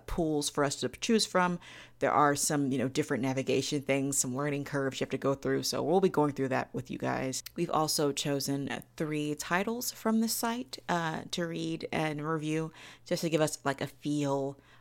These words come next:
uh, for what kind of things that you can expect when you go in, you know, the quality of the product,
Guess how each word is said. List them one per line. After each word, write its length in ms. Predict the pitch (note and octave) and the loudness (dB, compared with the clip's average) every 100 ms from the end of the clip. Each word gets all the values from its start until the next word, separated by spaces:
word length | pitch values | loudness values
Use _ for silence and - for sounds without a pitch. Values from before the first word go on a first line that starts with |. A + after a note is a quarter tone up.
| - | -2
uh, 180 | C#3 C3 | 2 2
for 160 | - D3 | 2 0
what 160 | C#3+ | 0
kind 160 | D#3 C#3+ | 0 -2
of 80 | C3 | -2
things 220 | D3 C#3+ | -4 -4
that 120 | - | -4
you 80 | D3 | -2
can 140 | C#3+ | -2
expect 460 | C#3+ - D#3 - - | -4 -4 -6 -8 -8
when 100 | D3+ | -8
you 80 | D3+ | -2
go 200 | D#3+ D3+ | -2 -2
in, 440 | D3 D3+ D3+ C#3+ | -4 -4 -4 -6
you 80 | - | -8
know, 100 | C3+ | -8
the 160 | - - | -8 -6
quality 540 | D#3 D3+ D3 C#3+ C#3 C3+ | 0 0 0 -2 -4 -6
of 140 | D#3 | -8
the 80 | - | -10
product, 640 | - D3+ D#3 D3+ C#3+ - | -4 2 2 2 0 -6